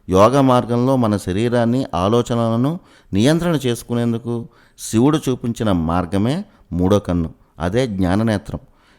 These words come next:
ఈ జ్ఞాననేత్రం అదుపు తప్పితే అదే అజ్ఞానం అవుతుంది. ఆ అజ్ఞానమే మనల్ని నాశనం చేస్తుంది. అందుకే ఎప్పుడూ మన ఆలోచనలను అదుపులో ఉంచుకోవాలని చెప్పేదే శివుడి త్రినేత్ర సందేశం. శివుడి ధ్యానంలో రుద్రాక్షలకు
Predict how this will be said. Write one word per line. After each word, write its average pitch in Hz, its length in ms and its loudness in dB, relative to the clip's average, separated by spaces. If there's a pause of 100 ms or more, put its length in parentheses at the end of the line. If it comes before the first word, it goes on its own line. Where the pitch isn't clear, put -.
ఈ 139 160 4
జ్ఞాననేత్రం 147 800 2
అదుపు 101 280 -2
తప్పితే 147 560 -6 (320)
అదే 101 460 0
అజ్ఞానం 107 560 2
అవుతుంది. 82 360 -2 (440)
ఆ 113 180 4
అజ్ఞానమే 110 800 2
మనల్ని 107 340 0
నాశనం 117 640 0
చేస్తుంది. 80 380 -8 (220)
అందుకే 147 360 0
ఎప్పుడూ 139 420 -2
మన 135 280 0
ఆలోచనలను 127 920 0
అదుపులో 120 400 -2
ఉంచుకోవాలని 107 760 0 (400)
చెప్పేదే 98 480 -2
శివుడి 117 460 -2
త్రినేత్ర 113 520 -2
సందేశం. 87 540 -6 (460)
శివుడి 165 300 6
ధ్యానంలో 139 580 2
రుద్రాక్షలకు 139 760 0